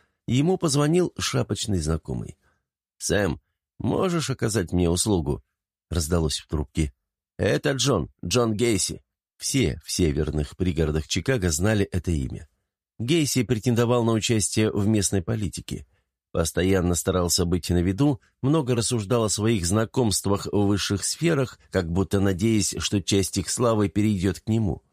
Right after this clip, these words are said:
Тем не менее, он был человеком приятным, пускай и немного хвастливым. Джон всегда был готов прийти на помощь. Неважно, надо было позаботиться об установке нового дорожного фонаря или о состоянии газонов на какой-нибудь улице.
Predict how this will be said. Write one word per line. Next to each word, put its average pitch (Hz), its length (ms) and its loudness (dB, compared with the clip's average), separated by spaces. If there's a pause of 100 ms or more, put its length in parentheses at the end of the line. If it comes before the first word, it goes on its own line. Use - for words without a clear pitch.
(440)
Тем 175 180 0
не 175 60 0
менее, 175 340 2
он 131 160 2
был 143 120 2
человеком 123 540 0
приятным, 110 640 -2 (240)
пускай 123 420 -2
и 92 80 2
немного 87 440 2
хвастливым. - 720 -4 (720)
Джон 98 300 0
всегда 98 400 0
был 95 180 0
готов 95 360 0
прийти 101 320 0
на 101 140 2
помощь. 80 440 -4 (400)
Неважно, 90 640 0 (200)
надо 104 220 0
было 107 240 2
позаботиться 107 640 0
об 104 180 -2
установке 107 580 0
нового 98 380 2
дорожного 98 600 2
фонаря 113 560 0 (280)
или 135 180 2
о - 160 -2
состоянии 135 680 2
газонов 107 640 0
на 95 120 0
какой-нибудь 85 640 0
улице. - 460 -6